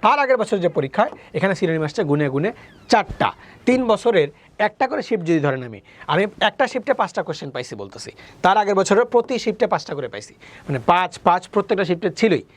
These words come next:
সিনোনিম, অ্যান্টোনিম অথবা what does this word mean, এই ধরনের কোশ্চেন চারটে ছিল তার আগের বছরে। তো এই যে এই ধরনের কোশ্চেন অ্যানালাইসিস করে পড়া, এখানে আপনাকে মাথায় রাখতে হবে যে ভালোভাবে পারতে হবে। প্রিপোজিশনের ক্ষেত্রে আপনি খেয়াল করবেন যে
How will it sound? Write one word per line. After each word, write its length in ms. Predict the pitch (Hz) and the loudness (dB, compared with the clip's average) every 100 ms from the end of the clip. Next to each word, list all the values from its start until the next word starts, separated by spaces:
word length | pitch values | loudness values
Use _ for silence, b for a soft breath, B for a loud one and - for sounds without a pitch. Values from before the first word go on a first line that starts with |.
| b | b
সিনোনিম, 400 | - 185 185 262 - b | 0 2 2 0 -4 b
অ্যান্টোনিম 400 | 151 156 185 302 | -2 0 0 -2
অথবা 280 | 165 160 147 | -6 -2 -2
what 300 | 123 170 165 | 2 0 0
does 100 | 170 147 | -4 -2
this 160 | 151 | -4
word 260 | 139 139 131 | 0 0 -2
mean, 180 | 139 147 107 b b | -2 -4 -6 b b
এই 120 | 165 170 | -4 0
ধরনের 260 | 160 147 | 0 -2
কোশ্চেন 300 | 127 117 - - B B B B B B B B - | -4 -8 -10 -14 B B B B B B B B 0
চারটে 300 | 240 220 - | 2 2 2
ছিল 200 | 226 254 | 2 2
তার 280 | 254 226 208 | 4 2 2
আগের 160 | 180 151 | 0 -2
বছরে। 320 | 131 - 98 _ | -4 -10 -18 _
তো 80 | 180 - | -8 0
এই 200 | 202 262 | 0 0
যে 80 | - | 0
এই 240 | 180 226 | 0 0
ধরনের 300 | 220 254 277 | 0 -2 -2
কোশ্চেন 300 | - 185 214 | -4 -4 -2
অ্যানালাইসিস 420 | 180 160 180 254 | -2 -2 -2 -4
করে 160 | - 190 | -2 -2
পড়া, 260 | 165 156 | 0 0
এখানে 320 | 240 185 202 220 | 0 -4 -6 -6
আপনাকে 300 | - 151 160 | -8 -6 -2
মাথায় 220 | 147 147 151 | -2 -2 -2
রাখতে 200 | 147 151 | -2 -4
হবে 140 | 185 | -4
যে 100 | 269 | -4
ভালোভাবে 300 | 147 190 160 | 0 2 2
পারতে 280 | 175 151 127 | 0 -4 -6
হবে। 180 | 110 - B B B B - | -12 -14 B B B B 2
প্রিপোজিশনের 500 | 226 220 208 240 254 | 4 4 0 0 0
ক্ষেত্রে 220 | 226 240 | 0 0
আপনি 200 | 214 214 | 0 -2
খেয়াল 200 | 196 190 | -2 0
করবেন 240 | 180 165 | 0 -2
যে 100 | 160 | -4